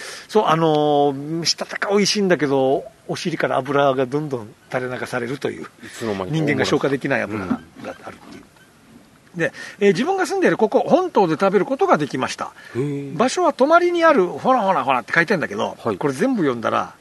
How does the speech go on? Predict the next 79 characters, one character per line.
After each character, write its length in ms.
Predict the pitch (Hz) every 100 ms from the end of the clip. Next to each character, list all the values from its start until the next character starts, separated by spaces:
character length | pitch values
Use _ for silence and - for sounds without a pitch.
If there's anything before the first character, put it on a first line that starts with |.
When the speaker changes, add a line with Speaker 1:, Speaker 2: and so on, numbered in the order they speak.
| -
Speaker 1:
い 40 |
や、 80 | -
こ 140 | -
れ 60 | 208
言 120 | 190
わ 60 | 226
ん 20 |
方 140 | 254
が 80 | 143
い 40 | 143
い 20 |
で 60 | 135
し 80 |
ょ 40 | 110
っ 40 |
て 80 | -
感 120 | 127
じ 80 | 127
な 80 | 117
ん 40 |
で、 120 | 101 - - 104
Speaker 2:
お。 40 | 190
Speaker 1:
一 100 | 185
応 40 |
店 200 | 165 214
の 80 | 170
名 60 |
前 200 | 135 107
伏 240 | - - 160
せ 100 | 156
と 100 | 139
き 40 |
ま 120 | 120
す 60 | -
ね。 180 | 113 180
Speaker 2:
<laughs> 40 | - - - - - -
Speaker 1:
え 80 | 170
ー、 40 |
大 140 | 277
東 180 | 349 403
寿 100 | 302
司 80 | 233
な 120 | 196
ど 80 | 170
南 360 | 180 294 330 311
大 160 | 311
東 200 | 294 185
で 60 | 151
揚 60 |
が 80 | 151
っ 40 | 147
た 100 | 156
魚 320 | 160 156 147
が 80 | 143
食 140 | 143
べ 60 | 139
ら 100 | 127
れ 80 | 180
る 120 | 311
お 40 |
店 220 | 139 -
で 120 | 87 -
す。 200 | - -
Speaker 2:
は 100 | 120
い。 40 | 92 - -
Speaker 1:
握 200 | 220 339
り 80 | 381
寿 120 | 302
司 160 | - 156
を 60 | 247
一 80 |
貫 200 | - 170 -
い 20 |
た 100 | 143
だ 80 | 170
き 100 | 208
ま 100 | 220
し 40 |
た。 160 | -